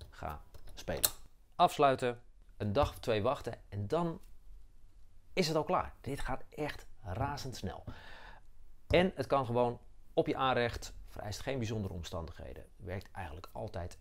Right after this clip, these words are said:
en overal wel. Groot voordeel van deze, eh, waterkefirkorrels is dat ze groeien als een dolle. Je hebt er dus al snel heel veel van.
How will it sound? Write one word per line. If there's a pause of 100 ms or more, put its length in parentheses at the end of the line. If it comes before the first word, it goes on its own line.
en
overal
wel. (680)
Groot
voordeel (500)
van
deze, (280)
eh, (320)
waterkefirkorrels
is
dat
ze
groeien
als
een
dolle. (380)
Je
hebt
er
dus
al
snel (100)
heel
veel
van.